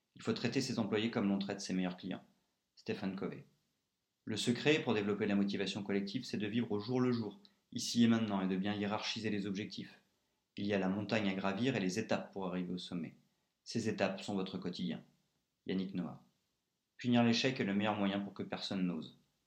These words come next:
Jack Welch. Ce n'est pas le fait de porter le même maillot qui fait une équipe, c'est de transpirer ensemble. Aimé Jacquet. Individuellement, nous sommes une goutte d'eau. Ensemble, nous sommes un océan.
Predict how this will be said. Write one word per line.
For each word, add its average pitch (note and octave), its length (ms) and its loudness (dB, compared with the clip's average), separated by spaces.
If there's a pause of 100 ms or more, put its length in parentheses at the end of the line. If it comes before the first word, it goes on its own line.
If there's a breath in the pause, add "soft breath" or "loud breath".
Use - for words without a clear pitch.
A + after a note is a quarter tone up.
(120)
Jack F2+ 400 -10
Welch. - 480 -10 (1300)
Ce - 140 -20
n'est A2+ 80 0
pas B2 100 6
le A2+ 80 6
fait C3 140 2
de G#2+ 80 2
porter G#2+ 320 0
le G2+ 80 4
même A#2+ 180 8
maillot A#2 240 8
qui - 140 -4
fait - 160 -4
une F2+ 80 2
équipe, B2 360 -4 (260)
c'est - 140 -8
de G2 100 -2
transpirer G2 440 -2
ensemble. F2 440 -2 (380)
Aimé G2+ 120 -2
Jacquet. F2 400 -6 (1300)
Individuellement, A#2+ 600 8
nous B2 80 8
sommes A2 200 0
une G#2+ 100 -4
goutte G2+ 160 -4
d'eau. G2+ 180 -4 (420)
Ensemble, A2+ 340 4
nous A2+ 80 6
sommes G#2 280 -2
un F2+ 200 0
océan. G2+ 360 0